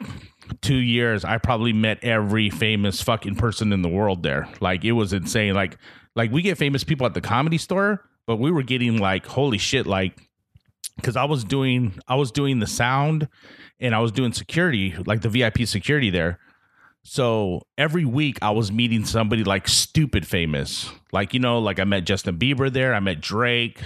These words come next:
Mayweather, the Kardashian girls. Like, everybody was coming up to that show. And, uh, because they only have it now on Wednesdays. They used to do Wednesdays, Thursdays, and Fridays. But now, since it's, like, one event once a week,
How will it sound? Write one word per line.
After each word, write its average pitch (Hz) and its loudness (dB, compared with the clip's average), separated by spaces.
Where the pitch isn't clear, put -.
Mayweather, 113 2
the 85 -4
Kardashian 107 0
girls. 110 0
Like, 98 0
everybody 123 0
was 92 -2
coming 95 0
up 87 -2
to 110 0
that 87 0
show. 85 0
And, 104 2
uh, 92 2
because 120 0
they 147 2
only 160 0
have 143 0
it 123 -2
now 123 2
on 110 2
Wednesdays. 92 0
They 127 4
used 165 0
to 147 -2
do 127 2
Wednesdays, 117 -2
Thursdays, 107 0
and 82 -4
Fridays. 98 -2
But 104 -2
now, 127 0
since 113 -4
it's, 101 -2
like, 104 0
one 110 2
event 104 0
once 107 0
a 95 0
week, 104 0